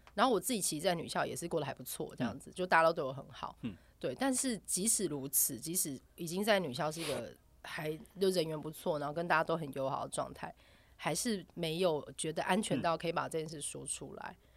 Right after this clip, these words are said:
Speaker 1: 那是直到我上大学之后，我试着跟当时的好朋友想要跟他讲，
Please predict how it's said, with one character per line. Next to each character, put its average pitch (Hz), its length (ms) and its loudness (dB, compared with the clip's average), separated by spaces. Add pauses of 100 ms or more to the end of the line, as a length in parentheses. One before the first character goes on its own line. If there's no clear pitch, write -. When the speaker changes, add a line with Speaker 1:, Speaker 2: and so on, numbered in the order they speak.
(280)
Speaker 1:
那 247 120 2
是 262 100 -2
直 170 220 -2
到 190 180 4
我 139 240 -2
上 233 180 2
大 208 160 0
学 151 160 -2
之 156 200 -6
后， 170 100 -2
我 139 100 -4
试 190 200 0
着 160 120 -2
跟 156 180 -4
当 165 200 0
时 156 100 -8
的 160 80 -8
好 147 140 -6
朋 - 160 -10
友 127 260 -10
想 - 160 -4
要 135 80 -2
跟 147 140 -6
他 139 120 -6
讲， - 200 -8